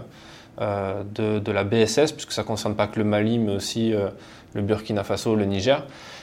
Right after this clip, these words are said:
Est-ce que vous pouvez nous expliquer un peu, ben, comment, euh, on est passé de, euh,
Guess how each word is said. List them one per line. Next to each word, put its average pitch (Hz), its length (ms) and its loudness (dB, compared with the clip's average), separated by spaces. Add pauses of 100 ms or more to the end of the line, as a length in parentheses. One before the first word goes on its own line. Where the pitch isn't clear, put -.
(220)
Est-ce - 200 -4
que 170 100 2
vous 160 80 6
pouvez 135 400 6
nous 127 280 6
expliquer 127 340 2
un 143 100 6
peu, 147 160 4
ben, 107 460 4 (640)
comment, 131 640 8
euh, 98 80 4
on 117 80 4
est 113 80 6
passé 127 400 6
de, 120 140 4
euh, 110 480 6